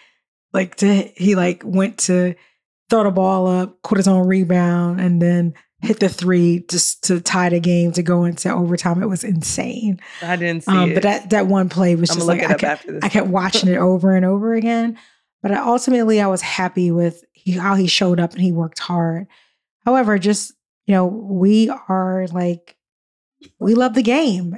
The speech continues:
Speaker 1: We love all, we love all parts of it. And it's hard
Speaker 2: Yeah.
Speaker 1: not to get emotional about, you know, about a game that you think that you, you know, you could have won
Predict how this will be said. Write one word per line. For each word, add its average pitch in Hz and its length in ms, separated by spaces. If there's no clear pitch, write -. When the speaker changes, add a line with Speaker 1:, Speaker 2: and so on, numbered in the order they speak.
Speaker 1:
We 202 160
love 233 180
all, 247 300
we 262 200
love 254 180
all 254 160
parts 262 340
of 196 140
it. 175 180
And 202 140
it's 202 160
hard 226 340
Speaker 2:
Yeah. 208 80
Speaker 1:
not 214 200
to 202 120
get 190 320
emotional 190 1080
about, 185 720
you 202 140
know, 180 420
about 233 580
a 226 80
game 196 380
that 185 120
you 196 120
think 175 240
that - 80
you, 185 280
you 190 140
know, 180 140
you 175 200
could 160 140
have 143 140
won 165 360